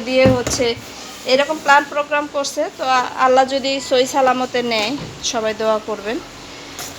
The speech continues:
আজকের মতো বিদায় নেই। এই তো সব কিছু আপনাদের সাথে নিয়ে নিয়ে পরিষ্কার করলাম। কালো ফার্নিচার যাদের বাসায় আছে, একেবারে নাজেহাল অবস্থা, প্রতিদিন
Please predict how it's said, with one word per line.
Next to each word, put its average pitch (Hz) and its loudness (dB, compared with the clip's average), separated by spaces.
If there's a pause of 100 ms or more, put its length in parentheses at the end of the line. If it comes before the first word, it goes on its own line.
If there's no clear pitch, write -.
(320)
আজকের 277 -2
মতো 277 -2 (120)
বিদায় 269 2
নেই। 269 2 (580)
এই 247 -6
তো 269 2
সব 254 2 (100)
কিছু 277 -6 (100)
আপনাদের 262 -6
সাথে 254 -6 (100)
নিয়ে 240 -8
নিয়ে 247 -6
পরিষ্কার 247 -4
করলাম। 240 -6 (840)
কালো 254 2
ফার্নিচার 254 -2
যাদের 226 -2
বাসায় 233 2
আছে, 233 -4 (760)
একেবারে 254 -6 (100)
নাজেহাল 233 0 (120)
অবস্থা, 240 -6 (440)
প্রতিদিন 294 -4